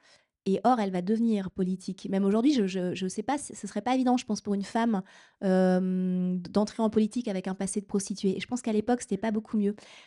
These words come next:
En tout cas, ce qui est sûr, c'est que dans la tradition, euh, bouddhiste, le, le lotus, c'est un symbole très, très important parce que, il, d'ailleurs, le Bouddha est toujours représenté sur un trône de lotus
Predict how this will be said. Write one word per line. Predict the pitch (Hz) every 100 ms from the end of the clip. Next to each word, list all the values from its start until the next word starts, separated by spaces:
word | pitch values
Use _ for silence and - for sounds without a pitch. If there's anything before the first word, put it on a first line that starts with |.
| _
En | 220
tout | 247
cas, | 359
ce | 359
qui | 226
est |
sûr, | - 247 247
c'est | -
que | 202 196 190 - - _ -
dans | 214
la | 254 247
tradition, | - 233 233 - 247 247 240
euh, | 196 185 180 180
bouddhiste, | 180 202 220 - - 196 190 - _ _ _ _
le, | 202 190 185 180
le | 180 185
lotus, | 262 277 294 339 - 202 -
c'est | - 226 208 196
un | 190
symbole | 220 214 220 208 _ _ -
très, | 294
très | 294 247
important | 233 226 - 247 294
parce | 226 220 -
que, | 226 214 214 - _ _ _ -
il, | 202 196 185
d'ailleurs, | 185 208
le | 180
Bouddha | 180 214
est | 226 -
toujours | 254 277
représenté | 233 - 190 185 220 214
sur | - 180
un | 170
trône | - - 269 233 190 -
de | 185 185
lotus | 185 185 302 -